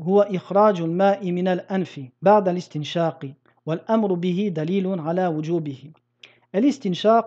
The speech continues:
c'est le fait de rejeter l'eau de son nez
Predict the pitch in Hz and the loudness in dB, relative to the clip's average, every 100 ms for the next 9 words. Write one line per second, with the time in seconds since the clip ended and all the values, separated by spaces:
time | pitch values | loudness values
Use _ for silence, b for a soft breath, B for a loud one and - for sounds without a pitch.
0 | - - 185 196 - 208 233 - _ _ | -4 -10 -4 -2 -2 -4 -4 -8 _ _
1 | _ _ _ _ _ 147 170 165 240 220 | _ _ _ _ _ -6 -2 4 4 4
2 | 214 196 151 170 214 165 202 - 160 160 | 0 -2 -2 2 4 4 0 -2 -6 -4
3 | 202 | -4